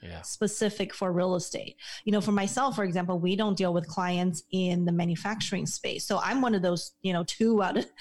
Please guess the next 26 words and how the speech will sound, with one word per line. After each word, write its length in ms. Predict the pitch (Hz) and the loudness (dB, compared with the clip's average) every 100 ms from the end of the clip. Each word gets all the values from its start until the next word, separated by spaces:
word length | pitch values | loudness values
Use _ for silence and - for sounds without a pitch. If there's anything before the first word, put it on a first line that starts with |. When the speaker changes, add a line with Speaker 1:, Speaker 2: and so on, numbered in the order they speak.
| - 226 | -12 -4
Speaker 2:
on 160 | 196 202 | 0 2
the 80 | 190 | 2
scale 420 | - 220 220 208 | 0 0 2 2
of 120 | 180 | 2
knowledge, 420 | 175 190 311 220 | 2 2 2 2
I'm 100 | 208 | 2
maybe 220 | 214 220 220 | 2 2 0
a 40 | |
two 320 | 208 302 269 | 0 0 2
when 140 | 190 175 | 2 0
it 80 | |
comes 240 | - 190 - | -2 -4 0
to 60 | |
manufacturing 920 | 185 185 175 - 214 190 226 - 196 185 | 0 0 -2 -4 -6 -4 -4 -4 -4 -6
tax 300 | - 190 - | -6 -8 -6
strategies. 680 | - 196 196 - - - - | -4 -2 -2 -4 -8 -10 -6
Speaker 1:
Yeah. 220 | 190 90 - | -4 -6 -8
Speaker 2:
So 440 | - 214 196 190 190 | -2 0 4 4 4
even 340 | 226 226 214 | 2 4 4
within 360 | 196 190 202 302 | 4 4 2 2
the 80 | 285 | 0
tax 380 | - 190 185 196 | 0 -2 -2 -2
world, 200 | 196 175 | 0 2
within 380 | 180 180 240 | 0 2 0
C 180 | 269 214 | 0 -2
P 200 | 202 202 | -2 -2